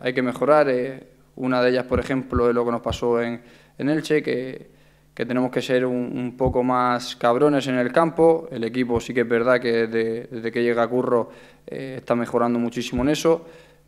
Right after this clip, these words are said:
Eh, hay que competir, hay que vivir el partido los noventa y cinco minutos y, y en base a eso, pues, a,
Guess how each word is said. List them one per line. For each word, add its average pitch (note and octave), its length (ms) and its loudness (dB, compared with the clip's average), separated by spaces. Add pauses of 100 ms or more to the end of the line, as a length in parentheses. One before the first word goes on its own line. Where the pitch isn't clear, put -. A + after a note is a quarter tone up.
(100)
Eh, A#2 800 -10 (300)
hay C3 120 0
que C3 120 2
competir, C3 440 2
hay C#3+ 80 6
que C3+ 80 0
vivir B2 340 4
el A#2+ 140 4
partido B2 360 2
los B2 100 4
noventa B2+ 240 2
y - 20 -12
cinco C3 240 -2
minutos D3 460 2
y, B2 280 -2 (460)
y A#2+ 540 -8
en A2+ 80 -6
base A#2+ 240 0
a A#2+ 60 4
eso, C#3 220 -2
pues, A#2+ 440 -10
a, - 240 -12